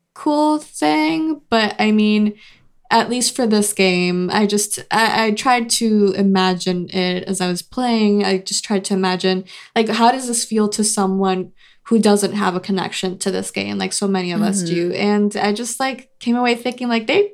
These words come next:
Speaker 1: they did Sephiroth dirty, personally. Um, 'cause it just, it takes away from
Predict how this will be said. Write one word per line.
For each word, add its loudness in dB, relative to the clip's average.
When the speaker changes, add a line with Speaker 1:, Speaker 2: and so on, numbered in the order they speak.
Speaker 1:
they 2
did 0
Sephiroth 0
dirty, -2
personally. -6
Um, -2
'cause -2
it -4
just, -4
it -4
takes -4
away 0
from -2